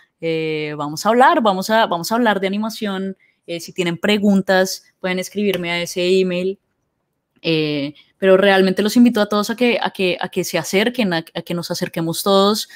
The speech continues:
para unirnos como, como pueblo, ¿no? Latinoamérica que somos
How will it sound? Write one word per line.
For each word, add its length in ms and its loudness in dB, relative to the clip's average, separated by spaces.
para 180 4
unirnos 380 2
como, 380 -2
como 220 -8
pueblo, 400 4
¿no? 340 -6
Latinoamérica 680 -4
que 80 -8
somos 500 -4